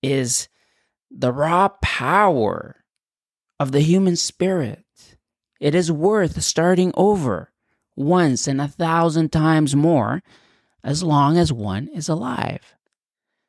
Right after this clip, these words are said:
Every story, every episode, every conversation in the first fifty episodes has been at the core about starting over.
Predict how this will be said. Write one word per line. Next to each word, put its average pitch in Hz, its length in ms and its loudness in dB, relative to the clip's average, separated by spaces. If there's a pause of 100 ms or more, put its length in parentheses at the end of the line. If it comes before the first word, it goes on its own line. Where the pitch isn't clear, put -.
(400)
Every 156 460 0
story, 139 600 -2
every 139 440 0
episode, 123 600 -2
every 151 380 2
conversation 123 960 0
in 98 140 0
the 92 60 -4
first - 460 -2 (160)
fifty - 480 0
episodes 92 920 -6 (640)
has 123 260 0
been 131 420 2
at 113 300 0
the - 80 -2
core 87 640 -6 (340)
about 123 520 0
starting 117 480 -2
over. 160 480 -2